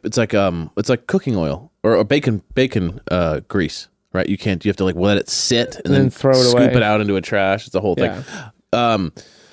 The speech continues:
Speaker 1: but no, dude, I feel like it's, and Ember's six now, and it's like, I'm just starting to become, like, a real,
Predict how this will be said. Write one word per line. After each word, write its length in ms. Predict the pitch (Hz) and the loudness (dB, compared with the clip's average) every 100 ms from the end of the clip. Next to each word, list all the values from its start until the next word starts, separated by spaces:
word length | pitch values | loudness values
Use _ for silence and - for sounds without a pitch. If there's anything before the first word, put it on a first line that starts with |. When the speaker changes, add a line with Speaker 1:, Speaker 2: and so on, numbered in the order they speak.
| - - | -12 -2
Speaker 1:
but 120 | 156 | 2
no, 120 | 170 | 4
dude, 160 | 139 113 | 4 2
I 80 | |
feel 200 | 143 202 | 2 2
like 260 | 190 160 - | 2 2 0
it's, 280 | 127 127 - _ - | -2 -2 -8 _ -2
and 100 | 127 | 0
Ember's 300 | 139 202 - | 2 2 2
six 380 | - 120 120 - | 0 0 -2 0
now, 380 | 147 156 190 - _ _ - | 2 2 0 -2 _ _ -2
and 80 | 113 | 0
it's 120 | 107 | 2
like, 200 | 117 - - | 0 0 -2
I'm 160 | 110 | 0
just 180 | 113 139 | 0 -2
starting 340 | - 156 151 151 | 0 2 2 2
to 60 | |
become, 420 | 131 - 120 117 | 0 -2 0 2
like, 160 | 113 101 | 2 2
a 60 | 95 | 0
real, 500 | 90 101 98 95 | 2 2 4 2